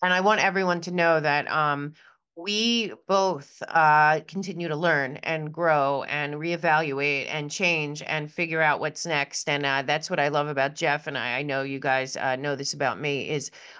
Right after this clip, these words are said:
uh, I love to, uh, be proven wrong because new information helps me reevaluate where I am. And I want everyone out there to do that. I want everyone out there to, no matter what you think, like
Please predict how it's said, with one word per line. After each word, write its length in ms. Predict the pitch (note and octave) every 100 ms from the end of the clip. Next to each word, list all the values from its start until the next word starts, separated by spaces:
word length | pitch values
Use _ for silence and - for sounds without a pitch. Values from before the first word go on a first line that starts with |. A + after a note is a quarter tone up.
| -
uh, 220 | C#3+ C3
I 200 | - F3+
love 500 | G3+ F#3 E3 F3 F#3 -
to, 360 | E3+ D#3+ D3+ -
uh, 240 | D#3 D3
be 180 | D3+ D3+
proven 360 | - F3 E3 C#3+
wrong 520 | C#3+ D3+ D#3+ F#3 G#3+
because 340 | F#3+ G3 D#3+
new 180 | F3+ F3
information 800 | F3 F#3 E3 C#3+ D3+ D#3 G3 F#3+
helps 400 | F#3 D#3 D#3+ -
me 280 | E3+ D#3+ D3+
reevaluate 880 | - E3+ E3 D3 C#3+ D#3+ E3 E3+ D3+
where 320 | D#3 D3 C#3+ -
I 40 |
am. 120 | D#3 E3
And 100 | D#3+
I 100 | E3+
want 260 | E3 F3 -
everyone 360 | E3+ E3+ D#3
out 240 | G2+ D3+ D#3
there 140 | D#3
to 80 | C#3
do 220 | D#3 D#3 C#3 _ -
that. 140 | C3 - E3
I 40 |
want 120 | E3+
everyone 340 | E3 E3 D#3+ G2
out 260 | D3 D#3
there 200 | D3+ C#3+ - - -
to, 100 | -
no 120 | F3+
matter 260 | F3+ F3+ F3+
what 240 | E3+ F3
you 140 | F3+ F3+
think, 360 | - F#3 E3 - _ _ _ _
like 240 | D#3+ D#3